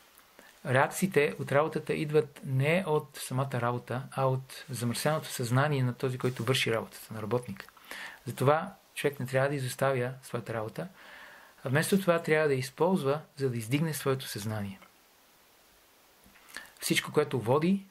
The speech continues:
до Кришна съзнание, трябва да бъде окуражавано. Ами коля се варджанам. В, а,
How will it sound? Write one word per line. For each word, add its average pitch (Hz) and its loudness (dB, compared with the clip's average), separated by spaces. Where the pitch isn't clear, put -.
до 127 -6
Кришна 131 -6
съзнание, 120 -2
трябва 147 4
да 127 2
бъде 135 4
окуражавано. 127 2
Ами 127 4
коля 117 2
се 120 -2
варджанам. 107 -2
В, 131 -2
а, 117 0